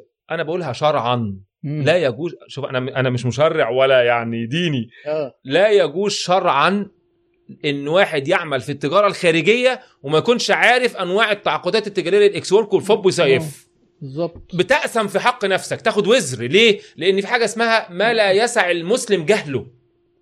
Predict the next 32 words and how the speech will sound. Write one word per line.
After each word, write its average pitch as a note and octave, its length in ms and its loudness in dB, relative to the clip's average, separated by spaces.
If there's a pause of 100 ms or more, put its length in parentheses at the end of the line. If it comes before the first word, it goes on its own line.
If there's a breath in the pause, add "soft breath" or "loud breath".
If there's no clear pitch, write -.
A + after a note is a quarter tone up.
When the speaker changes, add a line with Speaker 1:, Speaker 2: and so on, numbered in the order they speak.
Speaker 2:
أيوة، F3 240 -2
"ولا F#3 180 2
تلقوا F3 300 0
بأيديكم E3 380 -4
إلى D#3+ 80 0
التهلكة". F#3 260 -2
Speaker 1:
هي B3 300 0
دي A3+ 160 0
Speaker 2:
هو، A#3+ 40 -2
Speaker 1:
كده، G#3+ 180 2
الله F3 120 0
ينور G#3+ 140 2
Speaker 2:
هو، G#3+ 40 2
Speaker 1:
على F#3 120 4
Speaker 2:
هو، E3 40 2
Speaker 1:
سعادتك F#3+ 300 0
يا G#3 60 0
Speaker 2:
آه، - 20 0
Speaker 1:
فندم. C#3 260 -4
Speaker 2:
رايح F#3+ 220 -2
يضيع F3+ 340 2
فلوس. - 60 -6
Speaker 1:
بالظبط - 360 0
كده. C#3 260 -4
Speaker 2:
آه. G3 300 -4
Speaker 1:
يبقى F3 140 2
لازم A#3+ 100 -2
يكون B3+ 120 0
عارف A#3+ 160 0
الفرق، G#3 300 -2
الفروق F#3 260 -4
بينهم. B2+ 400 -2